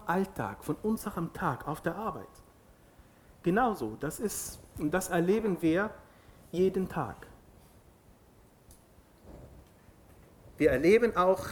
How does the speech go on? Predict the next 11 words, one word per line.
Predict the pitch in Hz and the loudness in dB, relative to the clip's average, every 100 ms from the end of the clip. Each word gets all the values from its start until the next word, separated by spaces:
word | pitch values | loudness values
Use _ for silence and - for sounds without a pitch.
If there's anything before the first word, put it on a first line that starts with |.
| - - | -8 -2
in | 131 | -2
dieser | 147 202 214 202 | 0 0 0 0
Zeit | - 175 160 160 - - - - | 0 2 2 0 -8 -14 -20 -4
immer | - 185 196 185 - | 2 4 4 0 -2
wieder | 156 160 160 160 - | -2 0 0 -2 -4
Sachen, | 165 165 - 107 101 - - - - - - | -2 -2 -2 -6 -8 -16 -20 -20 -20 -18 -4
die | - | 0
uns | 135 139 - | 2 0 0
beschäftigen. | 175 - 196 - 120 107 - - - - - - - - | -2 -2 -4 -6 -12 -12 -14 -20 -20 -20 -20 -20 -20 -16
Es | - | 0
gibt | 165 - - - | 2 2 0 -8